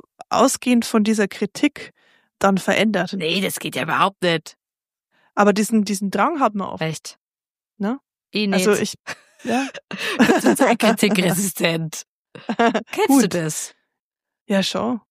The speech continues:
Speaker 1: Schon.
Speaker 2: Was für Kritik hast
Speaker 1: Also
Speaker 2: du
Speaker 1: wenn man
Speaker 2: gehört?
Speaker 1: Bei Anti-Peewee gab's immer mal wieder so, so Stimmen, dass man, dass die, dass der, dass der Haupt-, also Gesang nicht passt. Also dass der, dass der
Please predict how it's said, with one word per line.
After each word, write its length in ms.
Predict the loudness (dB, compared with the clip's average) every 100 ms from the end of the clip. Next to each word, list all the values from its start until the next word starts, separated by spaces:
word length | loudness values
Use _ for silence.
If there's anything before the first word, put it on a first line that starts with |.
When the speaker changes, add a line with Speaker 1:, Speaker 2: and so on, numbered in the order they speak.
| _ _ _ _ _ -10
Speaker 1:
Schon. 360 | -2 0 0 -4 _ _
Speaker 2:
Was 200 | -4 0
für 100 | -2
Kritik 440 | 0 -2 0 0 0
hast 100 | 2
Speaker 1:
Also 140 | 2
Speaker 2:
du 60 | 4
Speaker 1:
wenn 100 | 4
man 100 | 2
Speaker 2:
gehört? 360 | 0 -2 -4 -8 _ _ _ _ _ _
Speaker 1:
Bei 260 | 2 4 4
Anti-Peewee 840 | 2 -2 -4 -2 0 2 2 0 -2 _ _
gab's 520 | -4 -4 -4 -8 -8 -10
immer 220 | -2 0 2
mal 180 | 2 0
wieder 220 | 0 0
so, 540 | 0 0 2 2 0
so 140 | -2 -6
Stimmen, 520 | -2 0 4 4 4
dass 200 | 2 0
man, 280 | 0 0 0 -6 _ _ _ _ _ -6
dass 200 | -6 -4
die, 340 | -4 -4 -4
dass 240 | -8 -12 -10
der, 300 | -6 -4 -4
dass 180 | -4 -2
der 200 | 0 2
Haupt-, 340 | 2 -2 _
also 180 | -6 -6 -6
Gesang 380 | -2 2 2 2
nicht 220 | 0 -4
passt. 420 | -4 -4 -4 -4
Also 140 | -4 -2
dass 240 | -2 -4
der, 320 | 2 4 4
dass 240 | 4 0 -2
der 380 | -2 -2 -2